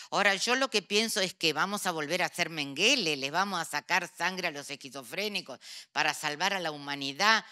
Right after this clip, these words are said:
No hay explicación de por qué tienen esta interleuquina. Pero miren este trabajo. La esqui-, esquizofrénicos que le sacaron el haloperidol por seis semanas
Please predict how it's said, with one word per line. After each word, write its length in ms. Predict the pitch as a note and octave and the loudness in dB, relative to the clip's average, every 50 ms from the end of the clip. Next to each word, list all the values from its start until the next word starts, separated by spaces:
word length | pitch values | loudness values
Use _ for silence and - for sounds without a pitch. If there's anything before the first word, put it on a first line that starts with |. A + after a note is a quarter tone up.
| - - - _ _ _ _ _ | -20 -20 -20 _ _ _ _ _
No 240 | G3 G#3 A#3 B3 C4 | -10 -6 -2 0 2
hay 160 | C4 C4+ C4+ | 2 2 0
explicación 880 | B3+ A3 - - G#3 F#3+ F3+ - F3 D#3 - - - A3 F#3+ D3+ C3+ C3 | -2 -4 -6 -6 -6 -4 -2 0 -2 -2 -2 -4 -6 -4 -4 -6 -6 -10
de 100 | C3+ B2+ | -14 -14
por 160 | A2+ C#3 - | -14 -16 -14
qué 100 | - D3+ | -12 -12
tienen 460 | B2 - - E3+ E3+ E3 E3+ F3 - - | -12 -8 -6 -6 -6 -4 -6 -6 -8 -8
esta 320 | - F3 E3 - - F3+ F3 | -10 -12 -10 -6 -4 -4 -4
interleuquina. 840 | E3+ D3+ - C#3+ C3 C#3 D3 D3+ - - C4 A3+ F3 C#3+ A#2+ G2 - - - - - _ _ | -4 -4 -6 -6 -4 -4 -6 -8 -6 -2 -2 -2 -2 -2 -6 -10 -12 -18 -20 -20 -20 _ _
Pero 240 | - A3+ A3+ B3+ C4 | -2 0 2 2 2
miren 340 | C#4 D#4 E4 E4 D#4+ C4+ A#3+ | 2 2 2 4 4 4 4
este 300 | A3+ A3 - - G#3+ - | 2 2 2 0 -2 0
trabajo. 640 | - D#3 D3+ C#3+ B2+ A#2 - - - - F2 - _ - - - - - - - | 2 2 2 2 2 -2 -4 -8 -14 -18 -20 -20 _ -20 -20 -18 -18 -18 -16 -12
La 260 | - G3+ A3 A#3 A#3 A#3 | -6 2 4 6 6 6
esqui-, 220 | A3+ A3+ - D3 | 4 2 -4 -4
esquizofrénicos 960 | F3+ G#3+ - - - B3 G#3 A3+ A3 F#3+ - G#3 F3+ E3 D#3 D3 C3 C3+ C3+ - | -2 -4 -2 -2 -2 0 0 0 -2 0 4 4 4 4 4 0 -4 -6 -8 -6
que 140 | - E3+ | -4 -2
le 140 | E3 E3 E3+ | -2 -2 -2
sacaron 580 | - - E3+ E3 - G3 G#3 A3 A3+ A3 G3+ F#3 | 0 2 0 2 4 4 4 4 4 2 0 0
el 160 | E3+ D#3+ D#3+ | 2 4 4
haloperidol 960 | D#3 D#3 D3+ D3+ D3 - D3+ D3 C#3 D3+ D#3 D#3+ F#3 F#3+ F3 D3+ C#3 C3+ C3+ | 4 4 4 0 -2 -2 -2 -2 -2 0 0 2 2 2 4 2 2 -2 -6
por 260 | _ - D3+ D3+ D#3 | _ -6 -6 -4 -4
seis 320 | D3 - - F#3+ G3+ G3+ F#3 | -4 -2 -2 0 0 -2 -2
semanas 680 | - G3 E3+ E3+ F#3+ G3+ A3 A#3+ A#3+ A3+ F#3 D#3+ | -4 -4 -2 2 2 2 2 2 2 0 0 -2